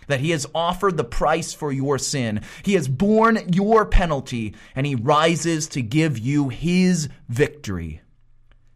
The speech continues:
his life. The waters pour over your head in baptism, the blood that is given to you with his body to eat and to drink in the supper.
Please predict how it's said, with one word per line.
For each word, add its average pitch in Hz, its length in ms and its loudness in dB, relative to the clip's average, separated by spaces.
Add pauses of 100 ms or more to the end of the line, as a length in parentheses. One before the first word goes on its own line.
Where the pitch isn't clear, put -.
(160)
his 107 680 -6 (380)
life. 95 760 -10 (1300)
The 92 80 -12
waters 120 560 4
pour 143 400 0
over 131 260 0
your 107 200 -4
head 127 340 2
in 107 160 -4
baptism, 92 800 -6 (480)
the - 80 -6
blood 123 640 0 (300)
that 131 160 -2
is 120 160 -2
given 170 360 0
to 165 140 -6
you 107 520 -4
with 185 260 -2
his 185 180 -2
body 113 560 2 (500)
to - 220 -10
eat 131 340 -8 (180)
and 113 120 -8
to 120 100 -8
drink 120 540 -6 (160)
in 101 100 -8
the 104 60 -8
supper. 90 580 -6